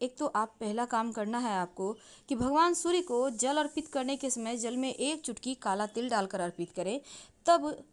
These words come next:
आपके पितृदेवों को तृप्ति भी मिलेगी और पिता देव वहाँ से आशीर्वाद बरसाएंगे, आपके जीवन के कष्ट कम हो जाएंगे। दूसरी बात, अपने घर के मुख्य दरवाजे को साफ सुथरा बनाए रखिएगा और आम के पत्तों का बंधनवार जरूर लगाइएगा, जिसको हम तोरण कहते हैं।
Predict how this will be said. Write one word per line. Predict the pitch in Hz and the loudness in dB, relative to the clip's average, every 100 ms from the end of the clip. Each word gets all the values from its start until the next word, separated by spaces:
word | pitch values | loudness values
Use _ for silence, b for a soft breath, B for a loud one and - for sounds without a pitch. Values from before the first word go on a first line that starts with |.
| - | 2
आपके | 240 330 - 294 | 4 4 2 -2
पितृदेवों | 294 240 - 262 226 226 262 | -2 -6 -6 -4 0 0 0
को | 254 | -2
तृप्ति | - 190 190 - | -4 -4 -6 -4
भी | 247 277 | 2 2
मिलेगी | 277 285 277 370 B B - | 4 2 2 0 B B 0
और | 349 | 0
पिता | 359 359 403 | 2 4 4
देव | 294 294 285 | 4 2 0
वहाँ | 226 226 | -2 -2
से | 226 240 - | -2 -4 -2
आशीर्वाद | 190 190 190 190 202 | -2 -2 -4 -2 -2
बरसाएंगे, | 190 185 220 226 277 311 | -2 0 0 -2 -4 -4
आपके | 190 190 208 | -4 -4 -6
जीवन | 190 247 294 | -6 -4 -4
के | 285 294 - | -4 -6 -6
कष्ट | 226 208 - | -4 -2 -2
कम | 180 | -4
हो | 160 151 | -6 -6
जाएंगे। | 156 131 139 127 - - - _ B B B | -8 -8 -10 -16 -20 -20 -20 _ B B B
दूसरी | 262 370 415 | 2 6 6
बात, | 392 302 302 B B - | 8 6 6 B B 0
अपने | 294 370 392 | 2 2 -2
घर | - 240 302 | 0 0 0
के | 330 | 0
मुख्य | 302 302 311 | 0 0 0
दरवाजे | 240 220 208 196 | 0 2 2 2
को | 196 247 | -2 -2
साफ | 254 233 214 240 | -2 0 0 -2
सुथरा | 220 - 233 | -8 -4 -4
बनाए | 196 170 202 | -2 -2 -2
रखिएगा | 220 - 285 311 370 B B - | -4 -4 -2 0 -2 B B 2
और | 285 302 - | 4 4 2
आम | 262 349 359 | 2 2 2
के | 320 | -2
पत्तों | 311 220 - 302 | -2 -4 0 0
का | 294 | 2
बंधनवार | 262 208 214 247 269 226 220 | 2 0 -2 -2 0 0 0
जरूर | 202 220 | -2 -2
लगाइएगा, | 214 185 180 190 233 | -2 -2 -2 -2 -2
जिसको | 247 - | -4 -2
हम | 311 320 | 0 0
तोरण | 370 359 262 | 2 4 2
कहते | 190 160 160 | 0 -4 -4
हैं। | 160 | -6